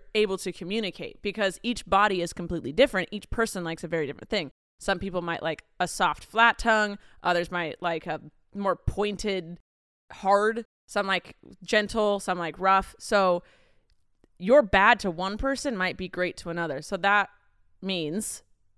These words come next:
you have to, to be good at eating someone out, they have to communicate and you have to follow direction, and you can't take offense to it. If they say, "No, do this instead," you can't be like, "What? No, that, I was doing it fine." You weren't. <laughs>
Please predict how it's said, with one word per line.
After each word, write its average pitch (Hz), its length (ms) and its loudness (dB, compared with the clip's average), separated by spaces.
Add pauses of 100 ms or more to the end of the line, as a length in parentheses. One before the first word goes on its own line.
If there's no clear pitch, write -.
(280)
you 196 200 -2
have 185 280 0
to, 190 140 -4
to - 200 -8
be 196 120 -6
good 208 280 2
at 190 120 0
eating 190 220 -6
someone 185 280 -4
out, 208 280 0 (520)
they 190 140 4
have 208 200 2
to - 100 -8
communicate 202 720 -4
and 170 180 -2
you 175 80 0
have 160 100 -6
to - 80 -14
follow 156 260 0
direction, 143 420 -4
and 185 80 -4
you 160 60 -6
can't - 340 -8
take 170 280 -2
offense - 380 -8
to 160 120 -8
it. - 120 -10 (380)
If 180 120 -6
they 190 100 0
say, 185 140 -2
"No, 175 160 0
do 165 160 -2
this 175 260 -2
instead," 170 480 2
you 165 60 -8
can't 185 160 -4
be - 40 -6
like, 175 140 -2
"What? 294 220 0 (680)
No, 254 360 6
that, - 300 4 (220)
I 269 120 8
was 330 140 4
doing 403 240 4
it 233 100 -8
fine." 240 460 2
You 196 160 -8
weren't. - 360 -10 (100)
<laughs> - 100 4